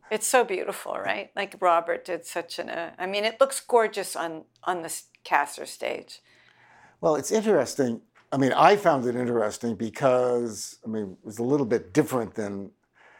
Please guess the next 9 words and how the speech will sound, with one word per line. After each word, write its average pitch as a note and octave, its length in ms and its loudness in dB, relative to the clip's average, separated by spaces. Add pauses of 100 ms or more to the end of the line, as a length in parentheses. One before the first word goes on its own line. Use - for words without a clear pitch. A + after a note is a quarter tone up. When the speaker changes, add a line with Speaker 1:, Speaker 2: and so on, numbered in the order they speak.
(260)
Speaker 2:
what A#2+ 400 0
you A#2 80 0
would, G#2 300 -2
what B2+ 280 -2
one A#2+ 180 0
experiences A#2 760 -2
in B2 260 -2
performance, B2+ 960 -2
or, A2+ 240 -6